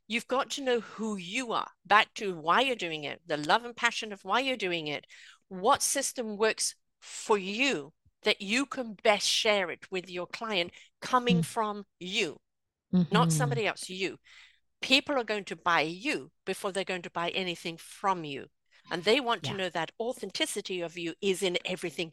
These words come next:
Speaker 1: you do.
Speaker 2: Yes. Yes. That consistency,
Speaker 1: Mm.
Speaker 2: showing up consistently as you, um, will, and, and people know
Speaker 1: Yeah.
Speaker 2: when it's not you.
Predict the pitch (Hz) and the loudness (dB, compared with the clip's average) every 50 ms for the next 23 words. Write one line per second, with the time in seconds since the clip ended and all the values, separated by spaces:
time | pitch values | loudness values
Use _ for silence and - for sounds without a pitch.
0 | - - 170 151 139 - 160 98 82 - _ _ _ _ _ _ _ _ _ _ | -10 -12 -12 -12 -12 -12 -14 -14 -16 -18 _ _ _ _ _ _ _ _ _ _
1 | _ _ _ _ - 139 - - - - - - - - - _ _ _ _ _ | _ _ _ _ -8 -6 -6 -6 -6 -6 -6 -6 -6 -8 -12 _ _ _ _ _
2 | _ _ _ _ _ _ _ _ _ _ _ _ _ - 135 113 - - - - | _ _ _ _ _ _ _ _ _ _ _ _ _ -6 -6 -4 -4 -6 -8 -8
3 | - - _ _ - 190 185 185 - - - 208 185 175 - - - 180 - - | -12 -16 _ _ 6 8 8 8 6 4 2 4 4 4 4 2 2 2 2 2
4 | - 185 175 160 - - - 131 - - - 190 185 185 196 185 175 170 165 147 | 2 2 2 2 2 -2 -2 0 2 6 8 8 10 8 8 6 6 6 6 4
5 | 143 - - - - - - - - - - _ _ - - 190 202 - - 185 | 4 0 -4 -12 -20 -20 -20 -20 -20 -20 -20 _ _ 2 4 4 6 6 6 4
6 | 180 - - - 180 - - - 156 156 156 151 - - - 170 170 170 175 165 | 2 4 2 2 0 2 2 4 4 4 4 4 2 4 6 6 8 8 8 6
7 | 151 156 151 160 170 160 156 151 143 139 139 147 160 - _ _ _ _ _ _ | 4 4 6 8 8 8 8 6 6 4 0 -2 -2 -4 _ _ _ _ _ _
8 | _ - _ _ - 165 156 156 151 151 151 - - - - 170 170 180 165 - | _ -20 _ _ 0 2 2 2 2 2 0 -2 -6 -8 2 6 8 8 8 8
9 | - 196 196 - - 208 202 - - - - - 262 202 175 170 175 180 175 143 | 8 6 8 8 10 8 8 8 8 6 6 8 8 8 10 10 10 8 8 6
10 | - - - _ _ _ _ _ _ - 151 - - _ _ _ _ - 170 180 | 4 0 -8 _ _ _ _ _ _ -14 -14 -14 -14 _ _ _ _ 2 4 6
11 | 180 175 170 165 - - 165 151 139 135 - 143 143 95 - - - | 6 6 6 4 2 0 0 0 0 0 -2 -2 -2 -2 -2 -4 -8